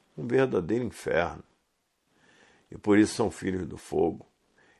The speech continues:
e só enxergam a poder de fogo. Fogo de dia, que é o sol queimando, e fogo de noite.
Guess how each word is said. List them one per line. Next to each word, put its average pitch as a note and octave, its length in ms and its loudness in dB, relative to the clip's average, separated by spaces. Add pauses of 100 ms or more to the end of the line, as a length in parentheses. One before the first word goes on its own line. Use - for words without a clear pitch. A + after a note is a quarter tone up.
(120)
e - 40 -10
só D#3 220 -2
enxergam G#2 720 2
a D2 60 -2
poder D#2+ 480 -4
de C2 80 -10
fogo. - 420 -10 (1080)
Fogo A#2 480 4
de C#2+ 180 -10
dia, E2 320 -4
que - 140 -6
é - 40 0
o C#2 100 -8
sol D#2 340 -4
queimando, E2+ 520 -6
e - 20 -10
fogo - 340 -10
de D2 160 -12
noite. A#1+ 540 -16